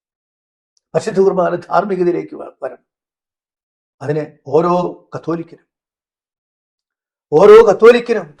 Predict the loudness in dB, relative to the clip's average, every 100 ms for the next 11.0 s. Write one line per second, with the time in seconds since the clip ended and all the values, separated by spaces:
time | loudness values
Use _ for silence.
0 | _ _ _ _ _ _ _ _ _ _
1 | _ -14 -8 0 2 4 4 4 4 2
2 | 4 4 2 0 0 2 2 -2 -6 -6
3 | -6 -8 -12 -20 _ -20 -16 -16 -16 -16
4 | -16 -18 _ _ -20 _ _ _ _ _
5 | _ _ _ _ _ _ _ _ _ _
6 | _ _ -10 -6 -4 0 6 6 6 2
7 | 2 2 2 -2 -8 -8 -8 -8 -12 -18
8 | _ _ _ _ _ _ _ _ _ _
9 | -8 -2 0 0 -2 -4 -10 -18 -20 _
10 | _ _ -10 -10 -10 -16 -20 -20 _